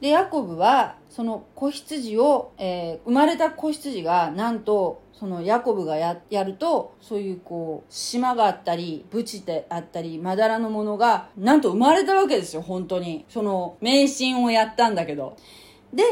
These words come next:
ヤコブは、その子羊を別に置いた。で、彼は、また群れの顔を、ラバンの群れの島のあるものと、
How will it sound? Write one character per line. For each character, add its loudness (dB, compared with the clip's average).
ヤ 4
コ -2
ブ -2
は、 2
そ -4
の -4
子 -4
羊 -6
を 2
別 0
に 2
置 0
い -8
た。 -18
で、 -4
彼 0
は、 4
ま -2
た 0
群 -2
れ 4
の 2
顔 0
を、 4
ラ 6
バ 2
ン -6
の -6
群 -6
れ 0
の -2
島 0
の 4
あ 4
る 0
も -6
の -6
と、 0